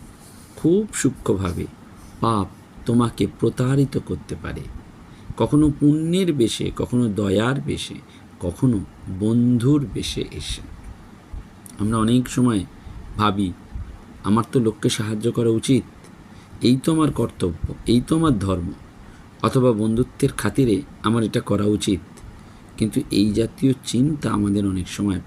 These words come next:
পতন ঘটায়। এই দয়ার ভাব থেকে বা কর্তব্যের ভাব থেকে বা সেবার ভাব থেকে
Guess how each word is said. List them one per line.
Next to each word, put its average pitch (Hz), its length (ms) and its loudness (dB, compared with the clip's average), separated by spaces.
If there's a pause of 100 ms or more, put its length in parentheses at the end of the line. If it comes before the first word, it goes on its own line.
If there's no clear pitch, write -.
পতন 101 400 0
ঘটায়। 85 420 -8 (680)
এই 117 160 4
দয়ার 107 460 4
ভাব 117 240 -2 (160)
থেকে - 260 -8 (120)
বা 98 80 -2
কর্তব্যের 120 880 0
ভাব 82 200 -6 (160)
থেকে - 240 -12 (400)
বা 101 80 -2
সেবার 117 540 2
ভাব 98 220 -4 (140)
থেকে - 240 -10